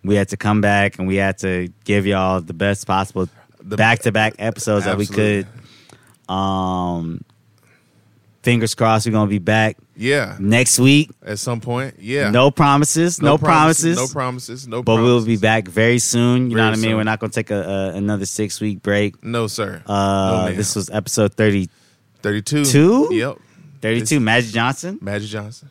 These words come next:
Speaker 1: Yeah, our engineers
Speaker 2: Uh,
Speaker 1: went up and threw the two.
Speaker 2: Thirty-two, treinta y dos.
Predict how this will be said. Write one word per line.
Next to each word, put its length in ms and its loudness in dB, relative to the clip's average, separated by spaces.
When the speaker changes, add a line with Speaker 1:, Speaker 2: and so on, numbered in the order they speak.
Speaker 1:
Yeah, 360 -2
our 140 -4
engineers 640 -2
Speaker 2:
Uh, 180 -6
Speaker 1:
went 200 -2
up 100 -6
and 120 -14
threw 200 -2
the 140 -12
two. 0 -
Speaker 2:
Thirty-two, 640 -2
treinta 520 -8
y 60 -10
dos. 560 -8